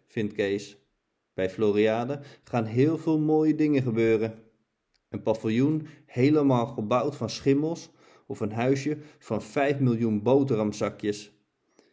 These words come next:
En er worden allerlei bomen geplant die fijnstof uit de lucht halen. Allemaal ontwikkelingen die mede door Floriade in een stroomversnelling komen. Want als je niks doet,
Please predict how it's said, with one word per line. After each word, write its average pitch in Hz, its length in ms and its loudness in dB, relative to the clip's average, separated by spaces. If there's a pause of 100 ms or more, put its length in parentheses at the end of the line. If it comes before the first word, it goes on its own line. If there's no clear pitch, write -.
(180)
En 156 300 -2 (220)
er 127 120 -6
worden 107 420 2
allerlei 165 460 2
bomen 143 400 2
geplant 151 540 -2 (240)
die 113 140 -6
fijnstof 175 800 -4
uit 175 240 0
de 175 80 0
lucht 151 280 2
halen. 98 460 -2 (960)
Allemaal 135 600 2 (140)
ontwikkelingen 127 760 0
die 113 140 0
mede 139 420 0
door 127 180 2
Floriade 123 680 0
in 143 160 0
een 139 80 0
stroomversnelling 113 920 -2
komen. 98 420 -2 (1000)
Want 135 400 2
als 113 160 -6
je 110 80 -4
niks 147 360 -2
doet, 220 320 -4